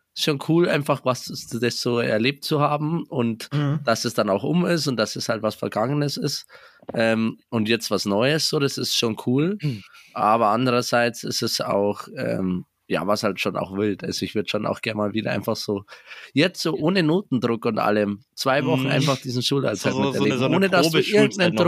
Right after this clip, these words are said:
Speaker 3: nochmal.
Speaker 1: hast. Ja, ja.
Speaker 2: Ja.
Speaker 3: Mit
Speaker 1: Einfach
Speaker 3: allen
Speaker 1: nochmal
Speaker 3: Leuten.
Speaker 1: mit der Klasse. Ich würd auch so gern nochmal in den Fächern,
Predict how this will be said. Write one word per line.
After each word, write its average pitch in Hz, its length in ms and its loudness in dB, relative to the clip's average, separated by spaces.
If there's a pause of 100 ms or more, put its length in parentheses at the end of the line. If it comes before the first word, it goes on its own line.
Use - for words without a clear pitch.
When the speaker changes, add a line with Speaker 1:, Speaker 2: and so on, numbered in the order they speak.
Speaker 3:
nochmal. 104 160 2
Speaker 1:
hast. 107 100 -2
Ja, 117 240 2
ja. 113 240 2 (340)
Speaker 2:
Ja. 143 100 -10
Speaker 3:
Mit 120 100 -4
Speaker 1:
Einfach 175 220 2
Speaker 3:
allen - 80 4
Speaker 1:
nochmal 165 280 4
Speaker 3:
Leuten. 151 440 -8
Speaker 1:
mit 160 260 0
der 160 100 2
Klasse. 156 480 0 (160)
Ich 143 140 0
würd 170 160 2
auch 170 100 0
so 185 220 0
gern 180 160 2
nochmal 160 420 2
in 143 140 2
den 135 160 2
Fächern, 160 680 0